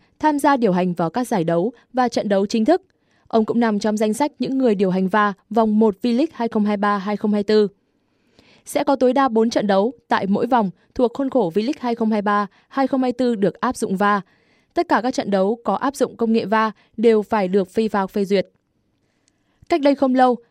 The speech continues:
hậu vệ Đoàn Văn Hậu được thông báo dính chấn thương gót chân và phải nghỉ đến hết tháng mười năm hai không hai ba.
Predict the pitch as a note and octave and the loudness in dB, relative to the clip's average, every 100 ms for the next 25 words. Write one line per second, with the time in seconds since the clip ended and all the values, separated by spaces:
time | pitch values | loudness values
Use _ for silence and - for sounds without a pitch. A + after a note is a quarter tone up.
0 | - C4+ A3+ B3 A#3+ A#3 A3 A#3+ A#3 A#3+ | -6 -4 0 0 0 0 0 0 0 0
1 | - _ - B3+ - C#4+ C4 A3 G#3+ A#3 | -2 _ 0 0 2 -2 0 2 2 0
2 | A3+ A#3 A#3 C4+ B3 D4 - C4 A3 _ | -2 0 0 0 0 -2 0 0 0 _
3 | - A3+ A#3+ A#3+ G#3 A3+ F#3 F#3 G3 B3+ | -4 0 2 0 0 0 0 0 0 -2
4 | D#4 A3 G3 A#3 B3 G3+ - A3 G#3+ A3+ | -2 -4 0 2 4 2 0 -2 0 -2
5 | A3 G#3+ G#3 A3 | 0 -2 0 0